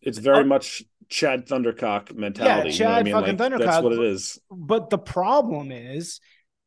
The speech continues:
Speaker 2: in order to be Chad Thundercock in today's world, they're, they're having to, like, like, squeeze themselves into these, like, longhouse ass fucking jobs, right? Like, they're,
Speaker 1: Mm-hmm.
Speaker 2: they're basically having to, like,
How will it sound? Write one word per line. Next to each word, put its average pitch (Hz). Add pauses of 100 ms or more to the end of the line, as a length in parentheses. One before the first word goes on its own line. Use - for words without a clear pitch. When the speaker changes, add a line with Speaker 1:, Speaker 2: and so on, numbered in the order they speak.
(120)
Speaker 2:
in 202
order 247
to 220
be 202
Chad 190 (160)
Thundercock 180
in 156
today's 165
world, 139 (120)
they're, 196
they're 190
having 196
to, 185
like, 170 (1200)
like, 185
squeeze 208
themselves 175
into 196
these, 180
like, 170
longhouse 170
ass 156
fucking 160
jobs, 170
right? 156 (560)
Like, 202
they're, 202
Speaker 1:
Mm-hmm. 180
Speaker 2:
they're 196
basically 202
having 175
to, 170
like, 165